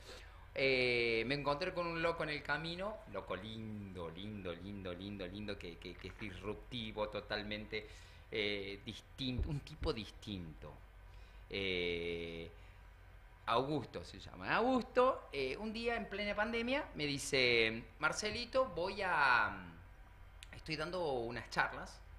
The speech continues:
Eh, Augusto Manzano, si lo está viendo, un abrazo grandote a mi amigo Augusto Manzano. Eh, dice: "Estoy dando unas charlas, eh,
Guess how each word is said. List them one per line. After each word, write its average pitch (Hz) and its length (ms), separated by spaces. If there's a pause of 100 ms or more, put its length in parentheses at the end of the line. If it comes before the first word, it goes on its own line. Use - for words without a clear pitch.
(600)
Eh, 90 220
Augusto 104 320
Manzano, 104 380
si - 100
lo 82 60
está 95 120
viendo, 101 160
un 98 100
abrazo 92 340
grandote 92 340
a - 20
mi 85 80
amigo 90 260
Augusto 87 240
Manzano. 87 320 (540)
Eh, 107 560
dice: 113 220
"Estoy 214 260
dando 196 260
unas 214 220
charlas, 240 560 (160)
eh, 107 340